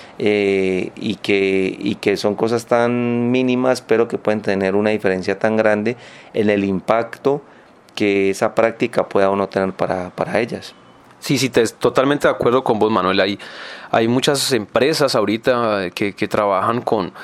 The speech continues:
Speaker 2: con un tipo de estufas, pues, que son amigables, ¿cierto? Que generan otro tipo, pues, que no generan este, este producto de, de la combustión, que es el humo, ¿cierto? Que es el que, el que tanto afecta. Pero sí, tenés toda la razón, hay que, hay que sensibilizar mucho más a las personas,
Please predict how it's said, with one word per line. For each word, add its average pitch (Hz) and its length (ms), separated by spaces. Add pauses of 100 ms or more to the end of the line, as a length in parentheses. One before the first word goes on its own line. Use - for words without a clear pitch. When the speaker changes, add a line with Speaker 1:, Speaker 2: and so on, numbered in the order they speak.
(260)
Speaker 2:
con 110 180
un 98 540
tipo 113 380
de 107 60
estufas, 127 500
pues, 127 280
que 117 120
son 107 140
amigables, 123 580
¿cierto? 131 400
Que 127 80
generan 120 760
otro 113 200
tipo, 120 300
pues, - 180
que 117 80
no 104 100
generan 120 300
este, 117 300
este - 180
producto 110 680
de, 92 180 (480)
de 113 100
la 104 120
combustión, 104 600
que 117 120
es 117 80
el 120 140
humo, 120 300
¿cierto? 113 320
Que 113 80
es 104 60
el 113 100
que, 98 220
el 98 100
que - 100
tanto 95 300
afecta. 117 460 (640)
Pero 127 160
sí, 139 100
tenés 123 260
toda 135 160
la 139 80
razón, 123 300
hay 104 100
que, 123 240
hay 113 100
que 147 120
sensibilizar 139 720
mucho 139 240
más 135 180
a 143 60
las 127 140
personas, 123 680